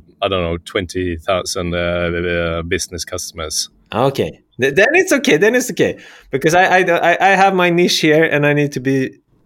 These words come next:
Speaker 1: Yes.
Speaker 2: principled about that.
Speaker 1: Absolutely. Absolutely. Stick to the fundamentals.
Speaker 2: That was one name. Do you have another?
Speaker 1: Perhaps Johan Tjernberg,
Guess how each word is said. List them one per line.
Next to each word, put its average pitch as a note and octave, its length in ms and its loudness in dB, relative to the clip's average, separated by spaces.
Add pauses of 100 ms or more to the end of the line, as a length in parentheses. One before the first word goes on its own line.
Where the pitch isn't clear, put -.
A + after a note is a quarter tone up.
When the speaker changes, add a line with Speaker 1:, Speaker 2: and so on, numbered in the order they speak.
(280)
Speaker 1:
Yes. C#3+ 120 4
Speaker 2:
principled D#3 520 2
about G#2 300 0
that. - 160 -10
Speaker 1:
Absolutely. G#2 840 -4 (540)
Absolutely. G2+ 540 -6
Stick - 260 -10
to - 80 -6
the G2+ 60 -4
fundamentals. F#2 720 -6 (420)
Speaker 2:
That C#3+ 160 2
was D#3+ 220 2
one D#3 160 4
name. G2 340 0
Do C3 100 2
you B2+ 60 6
have B2+ 140 4
another? C3 420 2 (680)
Speaker 1:
Perhaps C3+ 240 -2
Johan C3 260 2
Tjernberg, B2+ 800 2